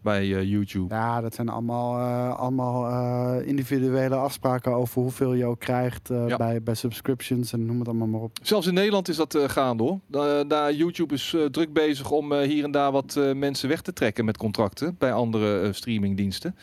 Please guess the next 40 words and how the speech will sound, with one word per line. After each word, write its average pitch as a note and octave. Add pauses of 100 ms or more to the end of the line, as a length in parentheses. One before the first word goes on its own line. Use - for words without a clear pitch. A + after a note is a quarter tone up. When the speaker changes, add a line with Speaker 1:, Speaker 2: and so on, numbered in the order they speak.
(720)
Speaker 1:
Dus, B2
ehm, A#2+
Speaker 2:
Dus -
we G3
zien F#3+
jou F3+
binnenkort F3+
op F3+
YouTube. F#3+ (1000)
Speaker 1:
<laughs> -
Ik, -
eh, F#2 (140)
zeg F#2
niks, - (120)
weet -
je -
wel. C3
Maar, G2 (220)
ehm, F#2+ (220)
hoogste G2+
bieden, C3+ (100)
laat A#2+
ik A2+
het -
zo C3+
zeggen. D3 (960)
Maar C3+
nee, A2+
ik G2
ben, G2+
ik G2
ben G2
echt, G2+
ik G2
ben F#2
zo, A#2+
eh, C3+
loyaal C3+
aan C3
Twitch. -